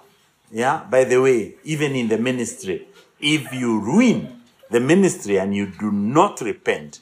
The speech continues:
the Lord will just remove you. He just removes you and he brings me, he brings up somebody else. Because his business sio ya kufanya ukarabati. Only you can initiate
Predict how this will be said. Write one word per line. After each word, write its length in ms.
the 80
Lord 180
will 120
just 260
remove 340
you. 80
He 80
just 260
removes 560
you 360
and 100
he 60
brings 320
me, 180
he 80
brings 300
up 140
somebody 460
else. 200
Because 300
his 200
business 500
sio 140
ya 100
kufanya 320
ukarabati. 640
Only 340
you 540
can 180
initiate 680